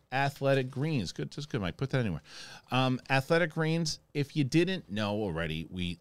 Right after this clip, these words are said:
love working with them. We've been with them for a while. If you can, please,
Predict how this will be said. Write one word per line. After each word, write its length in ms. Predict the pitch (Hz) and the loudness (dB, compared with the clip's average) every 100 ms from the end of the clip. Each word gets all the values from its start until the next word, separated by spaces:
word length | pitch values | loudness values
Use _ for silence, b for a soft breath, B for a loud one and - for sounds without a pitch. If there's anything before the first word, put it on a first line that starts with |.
| - | -8
love 300 | 104 127 127 | 0 0 2
working 320 | 110 101 107 | 0 0 0
with 140 | 101 | 0
them. 220 | 110 101 95 | 0 0 -2
We've 160 | 73 | -2
been 240 | 98 110 120 | -2 -2 -2
with 120 | 117 | -2
them 160 | 110 | -2
for 220 | 101 113 107 | -2 -2 0
a 60 | |
while. 460 | 90 92 92 87 - B B B _ - | 2 2 2 0 -4 B B B _ -2
If 300 | 139 - 123 | -2 -2 0
you 160 | 135 | 0
can, 360 | 131 120 131 156 | 0 0 0 -2
please, 680 | - 240 294 220 139 - | -6 -8 -4 -2 -4 -8